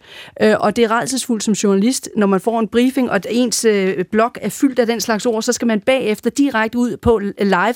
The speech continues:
og tænke, "Gud fader, skulle jeg, det her, det handler om det og det og det og det og det." Jeg synes, det er en uskik,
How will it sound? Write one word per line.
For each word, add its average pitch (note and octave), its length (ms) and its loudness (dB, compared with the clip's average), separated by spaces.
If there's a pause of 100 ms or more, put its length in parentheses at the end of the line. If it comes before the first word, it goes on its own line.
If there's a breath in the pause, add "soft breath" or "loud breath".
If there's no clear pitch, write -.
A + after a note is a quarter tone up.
(380 loud breath)
og G#3 120 0
tænke, G#3+ 200 2
"Gud F#3+ 140 -6
fader, A#3 260 0
skulle A3 240 -2
jeg, F#3+ 120 -2
det A3 100 2
her, G#3+ 60 -2
det G#3+ 140 -2
handler G#3+ 180 0
om G3 80 -2
det A3+ 160 0
og G3+ 80 -4
det G#3+ 160 2
og F#3+ 60 -6
det G3 160 0
og F#3 80 -4
det F#3+ 120 -2
og F3+ 60 -4
det." G3 140 0 (360 loud breath)
Jeg A3 80 4
synes, C#4 160 4
det C#4+ 60 4
er C4+ 40 6
en C4+ 80 2
uskik, E4 480 2